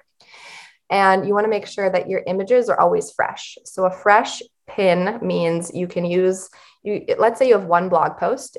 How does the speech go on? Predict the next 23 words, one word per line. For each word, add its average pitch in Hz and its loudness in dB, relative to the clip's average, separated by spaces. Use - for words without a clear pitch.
you 190 -6
can 185 -8
create 180 0
fifteen 247 0
different 190 -2
images 185 -4
for 180 -8
that 170 2
one 170 0
blog 165 2
post. 320 -6
You 202 -8
can 196 -2
even 185 0
use 185 -2
the 175 -4
same 208 -2
pin 190 -4
title, 180 2
the 175 -6
same 175 -2
pin 175 -4
description. 175 -2